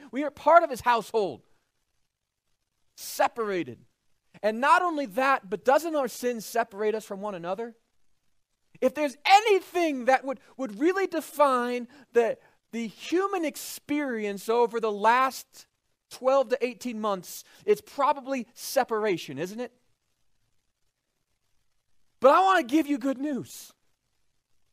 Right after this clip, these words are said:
You're no longer strangers. That you have a place, that God created a place for you. And not as an alien, and not as an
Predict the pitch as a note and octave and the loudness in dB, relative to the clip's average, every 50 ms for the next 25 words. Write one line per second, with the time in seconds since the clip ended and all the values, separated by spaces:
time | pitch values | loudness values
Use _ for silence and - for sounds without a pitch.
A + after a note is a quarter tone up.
0 | _ _ _ _ _ _ _ _ A3 B3 B3 C4+ C#4 C4+ C4+ C4 B3 F#3+ F#3 - | _ _ _ _ _ _ _ _ -6 -2 0 0 0 2 0 -2 -2 -6 -10 -16
1 | - - A#3+ G#3 C#3 A#2 - _ _ - - _ _ _ _ _ _ _ _ _ | -12 -10 -10 -10 -10 -12 -16 _ _ -20 -20 _ _ _ _ _ _ _ _ _
2 | _ _ _ _ _ _ _ _ _ _ _ _ _ _ _ _ _ _ _ _ | _ _ _ _ _ _ _ _ _ _ _ _ _ _ _ _ _ _ _ _
3 | _ _ _ _ _ _ _ _ _ _ _ _ F#3+ G#3+ G#3 - - - - - | _ _ _ _ _ _ _ _ _ _ _ _ -10 2 2 2 2 2 -6 -20
4 | - - F#3+ A3+ C4+ D#4+ E4+ E4+ E4 D#4 - - - _ - C4+ C4 - F#3 - | -16 -10 -4 -2 0 2 2 2 0 -2 -4 -10 -18 _ -6 -6 -4 -4 -6 -10
5 | - - D4 D4+ C#4 A3+ E3 - G#3+ G#3 F3+ E3+ C4+ D4 C#4+ C4 - - - _ | -6 0 0 0 0 0 -6 -10 -12 -12 -2 -2 0 0 0 -2 -4 -6 -12 _
6 | - - B3 D4 D4 C4 A#3 A3 G3+ - - - C4 C#4 B3+ B3 - - - G3+ | -12 -10 -6 -4 -4 -4 -4 -6 -8 -10 -12 -8 -6 -6 -6 -6 -10 -16 -14 -12
7 | F3+ D3 B2 A#2+ F3 - _ _ _ _ _ _ _ _ _ _ _ _ _ _ | -10 -10 -10 -12 -14 -16 _ _ _ _ _ _ _ _ _ _ _ _ _ _
8 | _ _ _ _ _ _ - - - C4 C4 B3+ C#4 C#4+ D#4 D#4 D4+ C#4+ C#4 B3+ | _ _ _ _ _ _ -20 -4 -2 -2 0 2 2 4 4 4 2 0 -4 -6
9 | - B3 C4 D4 D4 C4 B3 B3 A3 F#3 F3+ A3+ B3+ C#4 C4+ C4 B3 B3+ | -2 0 0 0 0 -2 -4 -6 -8 -6 -6 -4 -4 -4 -6 -8 -12 -6